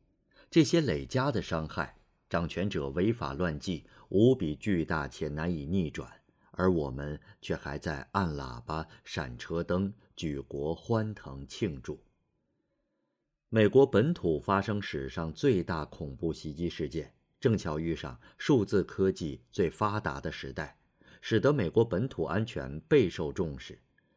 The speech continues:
这是我们无法否认的事实。打击恐怖主义是美国实施绝大多数监控计划的官方理由，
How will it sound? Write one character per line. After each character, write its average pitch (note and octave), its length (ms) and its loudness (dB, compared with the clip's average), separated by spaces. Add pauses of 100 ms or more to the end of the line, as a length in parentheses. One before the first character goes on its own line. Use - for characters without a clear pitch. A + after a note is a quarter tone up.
(100)
这 A#2 100 6
是 G#2 140 2
我 D#2 160 2
们 D#2 180 -2
无 G2 140 0
法 E2 180 -2
否 C#2 260 -6
认 E2+ 200 0
的 C#2+ 100 -6
事 D2 220 -8
实。 B1+ 320 -12 (680)
打 G#2 160 4
击 D3+ 180 0
恐 D#2 300 -4
怖 C#3+ 160 4
主 C2+ 220 -4
义 D2 260 -6 (100)
是 - 200 2
美 E2+ 180 0
国 F2 180 0
实 E2+ 220 -4
施 F#2 260 2 (220)
绝 G#2 260 4
大 G#2+ 240 -2
多 F2 220 0
数 D2+ 280 -4
监 G#2 300 0
控 F2+ 280 -4
计 F2 200 -2
划 E2 220 -4
的 D2+ 100 -10
官 G2 240 2
方 F2 220 -2
理 B1+ 160 -8
由， A#1+ 260 -12